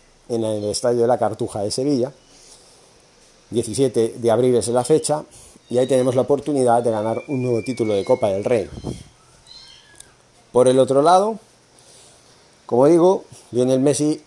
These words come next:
todavía se está planteando su futuro, todavía no ha renovado a día de hoy, no se sabe si ha renovado o no. Él supongo que preferirá esperar a que concluya esta temporada antes de incorporarse con la selección argentina para la próxima Copa América,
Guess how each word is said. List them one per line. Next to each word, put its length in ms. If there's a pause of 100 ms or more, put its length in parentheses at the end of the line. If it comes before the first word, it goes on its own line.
todavía 560 (680)
se 140
está 180
planteando 480
su 120
futuro, 400
todavía 380
no 240
ha 60
renovado 600 (100)
a 120
día 240
de 140
hoy, 220 (300)
no 260
se 120
sabe 340 (440)
si 240
ha 60
renovado 380
o 40
no. 200 (120)
Él 260
supongo 480
que 100
preferirá 520
esperar 720 (520)
a 140
que 180
concluya 520
esta 180
temporada 540
antes 260
de 380
incorporarse 720
con 100
la 80
selección 400
argentina 560
para 240
la 140
próxima 340
Copa 260
América, 400